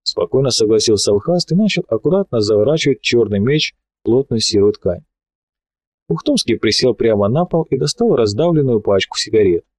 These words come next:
Только сейчас он смог, наконец, закурить.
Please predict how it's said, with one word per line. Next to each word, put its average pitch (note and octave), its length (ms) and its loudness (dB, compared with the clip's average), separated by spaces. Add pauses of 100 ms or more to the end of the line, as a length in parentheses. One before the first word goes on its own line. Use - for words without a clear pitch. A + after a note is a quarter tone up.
(640)
Только G#3+ 220 0
сейчас G#3+ 440 0
он A2+ 80 0
смог, E3+ 360 -2
наконец, G2+ 420 0
закурить. G2 580 0